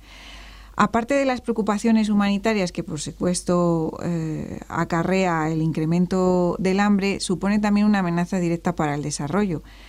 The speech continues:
Frente a esta inseguridad alimentaria,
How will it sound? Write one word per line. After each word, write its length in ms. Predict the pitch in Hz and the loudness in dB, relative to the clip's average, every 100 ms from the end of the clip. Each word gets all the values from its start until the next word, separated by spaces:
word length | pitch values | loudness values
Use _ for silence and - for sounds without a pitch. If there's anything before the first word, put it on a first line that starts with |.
| - - - | -20 -20 -4
Frente 320 | 208 190 196 | 0 2 0
a 80 | 190 | -2
esta 220 | 214 247 | -2 0
inseguridad 600 | 240 226 208 185 185 214 | 2 2 2 4 2 0
alimentaria, 800 | 226 220 214 214 226 226 214 208 | 0 4 4 4 2 2 0 0